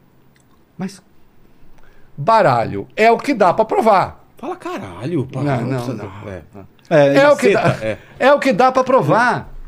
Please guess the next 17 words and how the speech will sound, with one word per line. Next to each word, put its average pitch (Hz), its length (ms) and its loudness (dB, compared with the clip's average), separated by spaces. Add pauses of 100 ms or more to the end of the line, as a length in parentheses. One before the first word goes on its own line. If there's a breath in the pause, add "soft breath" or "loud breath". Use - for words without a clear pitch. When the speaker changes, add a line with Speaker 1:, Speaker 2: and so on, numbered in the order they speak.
(300)
Speaker 3:
E 175 80 -10
não 160 80 -6
Speaker 1:
Tem 302 140 4
Speaker 3:
dá 196 60 2
Speaker 1:
congresso 214 460 4
Speaker 3:
pra 180 120 2
Speaker 1:
pra 165 80 2
provar 147 140 4
outra 143 200 2
coisa? 185 400 0 (160)
Tem 269 140 2
Speaker 3:
Não. 208 80 0
Speaker 1:
congresso 156 340 2
pra 135 100 -6
provar 127 180 -6
outra 131 160 -10
coisa? 160 280 -4